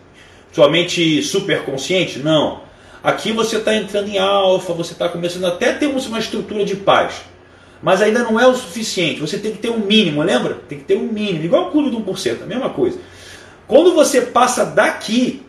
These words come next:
e aqui você não vai passar, dificilmente de primeira você não passa daqui. Aqui não é só você saber se concentrar e cada vez mais, eu vou meditar e meu corpo vai habituando com isso. Também.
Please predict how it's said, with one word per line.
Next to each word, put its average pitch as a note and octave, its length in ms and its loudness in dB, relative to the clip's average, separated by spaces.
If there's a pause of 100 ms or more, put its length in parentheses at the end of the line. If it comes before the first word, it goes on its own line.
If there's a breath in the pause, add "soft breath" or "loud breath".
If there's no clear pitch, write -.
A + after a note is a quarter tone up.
e E3+ 80 4
aqui E3+ 220 2
você - 180 -4
não A#3 100 -4
vai G#3+ 160 0
passar, F3 500 0 (120)
dificilmente F#3 640 -4
de F#3 80 -4
primeira F#3+ 420 4
você A#3+ 160 -4
não F3+ 100 -8
passa C#3+ 360 -4
daqui. - 300 -10 (1400 loud breath)
Aqui - 600 0 (320)
não E3+ 160 0
é A#3 80 0
só G#3 240 2
você F#3+ 260 0
saber E3 580 0 (140)
se D#3+ 200 -8
concentrar - 580 -2
e D#3 40 -2
cada C#3+ 280 0
vez C#3 200 -4
mais, C#3+ 280 0 (200)
eu A2+ 100 -4
vou C#3 100 -2
meditar C#3+ 500 0
e - 20 0
meu B2+ 120 4
corpo C3 260 -2
vai C#3 160 2
habituando A#2+ 460 -6
com A#2 120 -10
isso. - 240 -10 (140)
Também. B3+ 540 -4